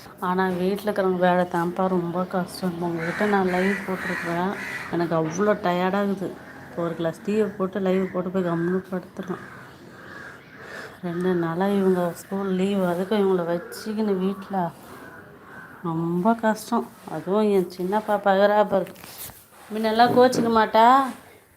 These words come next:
இப்போ எது எடுத்தாலும் கோச்சிக்கிறா. ஐயோ, பெரியவங்க மாதிரி கோச்சின்னு மூஞ்சி தூக்கி வச்சுக்கிறா. அவளை போய்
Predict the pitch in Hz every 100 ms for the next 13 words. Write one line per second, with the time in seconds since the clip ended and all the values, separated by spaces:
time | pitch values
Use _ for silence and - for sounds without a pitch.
0 | - - _ 220 214 247 277 262 254 262
1 | 277 269 254 254 233 214 - - - -
2 | 196 214 240 240 233 214 226 262 240 233
3 | 262 247 240 240 240 226 233 233 220 208
4 | 202 214 208 202 202 202 - - - 202
5 | 202 202 220 220